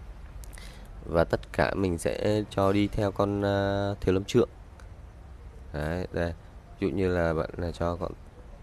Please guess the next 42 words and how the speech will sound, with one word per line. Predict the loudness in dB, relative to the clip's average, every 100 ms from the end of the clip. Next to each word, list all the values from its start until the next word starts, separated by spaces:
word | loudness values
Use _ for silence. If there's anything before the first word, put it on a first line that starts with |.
| -4
à, | -2 2
theo | 2 2
sau | 4 4
nhá, | 2 2
bạn | 0 -2
check | 2 8
all | 8 8
này, | 4 -4 -12 -2
check | 2 6
all | 6
này, | 4 2
setting | -2 2 2 2
này, | -2 -8 -14 -6 2
thì |
tất | 2 2
cả | 2 2 2
nó | 0
sẽ | 2
đi | 2
theo | 2 2
con | 2
thiếu | 2 0
lâm |
trượng. | 4 2 2 -12 -18 -16 -16 -16 -18 -16 -8 2
Và | 2
khi | 4 0 0
mà | 0
con | 0 2
thiếu | 0
lâm | 6
trượng | 6 6 0
thì | -2
mình | 0 0 2
lại | 0 2
cho | 0 2
đi | 2 0 -2
theo | -2
sau | -2 0 2 2 0
con | -2 0
Nga | 0
Mi | 0 0
Kiếm. | 2 2